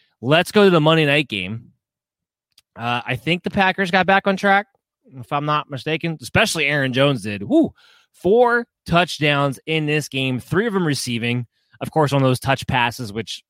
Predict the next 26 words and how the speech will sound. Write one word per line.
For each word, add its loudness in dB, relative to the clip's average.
should -8
barely 2
be, -4
<laughs> -20
you -4
know, -6
considered -4
a 2
passing 0
touchdown, 0
but 0
they 2
are 2
nonetheless. -4
And 0
as 0
a 0
result, 2
Aaron -2
Jones 0
walks -2
away -2
with -6
three -4
receiving -4
touchdowns, -4